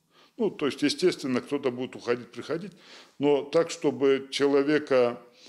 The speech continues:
замещать другим человеком из-за того, что другой человек мне более близок или нужен,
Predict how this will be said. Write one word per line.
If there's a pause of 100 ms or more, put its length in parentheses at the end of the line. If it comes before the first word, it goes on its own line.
(360)
замещать
другим
человеком (240)
из-за
того,
что
другой
человек
мне (680)
более
близок
или
нужен,